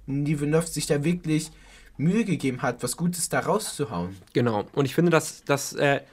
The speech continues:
Speaker 2: ist vor allen Dingen an zwei Sachen, finde ich, kann man das im ersten Teil ganz geil sehen. Ähm, wie gesagt, ich hab den Film von David Lynch nie gesehen, aber ich hab natürlich, ähm, einige Schnipsel auf YouTube gesehen.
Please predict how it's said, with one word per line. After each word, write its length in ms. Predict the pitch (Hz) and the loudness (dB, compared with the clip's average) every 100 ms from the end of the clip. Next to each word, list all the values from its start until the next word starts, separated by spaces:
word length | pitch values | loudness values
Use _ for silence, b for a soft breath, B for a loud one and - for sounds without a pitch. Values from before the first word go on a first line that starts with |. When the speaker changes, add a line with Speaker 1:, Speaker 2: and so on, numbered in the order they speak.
| b - | b -14
Speaker 2:
ist 160 | - - | -8 2
vor 80 | |
allen 60 | 165 | 4
Dingen 100 | 180 | 4
an 140 | 160 147 | 2 0
zwei 340 | - 151 156 | 4 4 6
Sachen, 400 | 131 175 - 127 | 4 2 2 -4
finde 220 | - 135 | -2 -2
ich, 60 | 127 | 0
kann 120 | 135 | 0
man 80 | 131 | 0
das 100 | 123 | -2
im 60 | |
ersten 320 | 127 120 131 120 | 0 0 0 -2
Teil 180 | 120 | -2
ganz 180 | 113 110 | -2 -4
geil 200 | 117 101 | -4 -4
sehen. 240 | 98 95 - B B B - | -4 -8 -10 B B B 0
Ähm, 180 | 135 | 2
wie 60 | 147 | 2
gesagt, 220 | 170 135 | 0 -2
ich 80 | 131 | -2
hab 80 | 160 | 2
den 100 | 180 | 2
Film 200 | 175 185 | 4 4
von 100 | 165 | 6
David 200 | 160 147 | 6 6
Lynch 220 | 160 160 | 2 2
nie 100 | 160 | 2
gesehen, 300 | 147 127 165 | 2 4 6
aber 140 | 151 | 6
ich 120 | 131 - | 4 0
hab 140 | - | -2
natürlich, 440 | 135 - 131 120 | -4 -2 -4 -2
ähm, 180 | 120 117 - | -6 -6 -4
einige 580 | 123 123 117 107 - - - | -2 -2 -2 -2 -4 -10 -16
Schnipsel 340 | 151 160 160 127 | -2 -2 0 -2
auf 140 | - | 0
YouTube 180 | 165 214 | 0 0
gesehen. 280 | 135 151 | 4 4